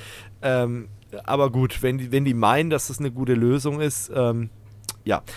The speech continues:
Übrigens, apropos fünf G, das muss ich noch kurz loswerden, auch Thema Verschwörungstheorien. Ich hab noch eine ganz witzige bei Heise gelesen, im Heise-Forum.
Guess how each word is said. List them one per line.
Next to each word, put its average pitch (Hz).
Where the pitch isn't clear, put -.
Übrigens, 180
apropos 143
fünf 131
G, 151
das -
muss 127
ich 131
noch 120
kurz -
loswerden, 147
auch 120
Thema 131
Verschwörungstheorien. 147
Ich -
hab 233
noch 143
eine 135
ganz 131
witzige 147
bei 110
Heise 147
gelesen, 113
im 123
Heise-Forum. 131